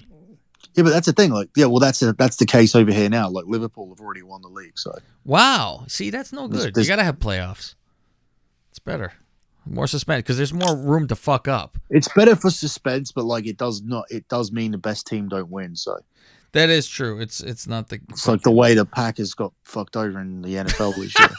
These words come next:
Speaker 2: <laughs> Yeah. Now, if they had to play every team, that would be different too. See, that'd be interesting in football. If you had to play every fucking team, that's a long, that's a long fucking season, man. Fucking
Speaker 1: See,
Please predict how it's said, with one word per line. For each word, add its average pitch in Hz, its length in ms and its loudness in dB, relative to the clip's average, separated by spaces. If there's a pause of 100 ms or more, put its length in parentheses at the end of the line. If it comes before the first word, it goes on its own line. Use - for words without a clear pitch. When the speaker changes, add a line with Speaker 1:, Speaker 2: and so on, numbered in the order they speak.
(160)
Speaker 2:
<laughs> - 1120 0 (1400)
Yeah. 185 240 0
Now, 185 220 2
if 202 180 -2
they 233 140 2
had 220 120 2
to 226 80 -4
play 190 280 -2
every 175 320 0
team, 202 400 -2 (180)
that 139 160 -2
would 139 120 -4
be 127 100 -4
different 127 340 -6
too. 147 120 -6 (300)
See, - 160 0
that'd 196 220 6
be 160 120 4
interesting 139 380 -2
in 110 120 -2
football. 110 500 0
If 127 140 -2
you 180 120 4
had 190 60 6
to 147 60 0
play 120 300 -4
every 120 320 2
fucking 104 420 -2
team, 101 340 -4 (200)
that's 131 180 0
a 123 60 2
long, 113 440 0
that's 131 180 -2
a 123 60 -2
long 120 340 -2
fucking 123 360 -4
season, 131 420 -4
man. 104 300 -4 (240)
Fucking 151 280 0
Speaker 1:
See, - 460 4